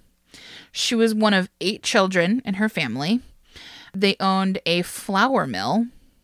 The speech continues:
which was a very lucrative business, and they lived a very comfortable life in Auburn. She became a school teacher,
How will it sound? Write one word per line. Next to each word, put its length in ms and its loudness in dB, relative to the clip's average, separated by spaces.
which 340 -2
was 300 -4
a 100 -4
very 220 -2
lucrative 460 0
business, 600 -6
and 120 -2
they 100 4
lived 240 2
a 40 -4
very 200 -2
comfortable 520 -4
life 560 -8
in 120 -4
Auburn. 420 -8
She 220 -6
became 400 -2
a 60 -2
school 280 -4
teacher, 500 -2